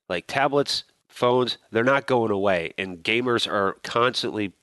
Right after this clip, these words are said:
now porting more games to I O S devices and smart devices, and it, this is not going away.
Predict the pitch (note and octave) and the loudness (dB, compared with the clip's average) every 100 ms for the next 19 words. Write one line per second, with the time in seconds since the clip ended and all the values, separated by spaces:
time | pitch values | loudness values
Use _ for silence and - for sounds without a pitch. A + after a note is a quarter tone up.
0 | _ G#2 G2+ G2 - - A2+ A2+ G#2 G2+ | _ -2 0 0 -2 -4 -2 -2 -4 -2
1 | A2+ G#2 - _ _ - G2+ G#2 G#2 - | -2 -2 -6 _ _ -6 -2 0 0 -4
2 | - A#2 G#2 G2 - - - _ - A#2 | -2 0 0 -2 -8 -20 -20 _ -6 0
3 | G#2 G2 G#2 - F#2 G2+ G2+ G2+ F#2+ F#2 | 2 2 2 0 -2 -2 0 -4 -6 -4
4 | - G#2 G#2 F2+ F2 G2+ B2+ G2+ E2+ G2+ | -2 -2 -2 -4 -2 -2 -2 -4 -4 -4
5 | G2 - G#2+ A2 B2 B2 G2+ G#2+ A#2 - | -4 -4 -6 -2 -4 -4 -4 0 0 0
6 | G#2+ G2+ F#2 F2 G#2+ G#2 F2 | -2 -4 -4 -2 0 0 -2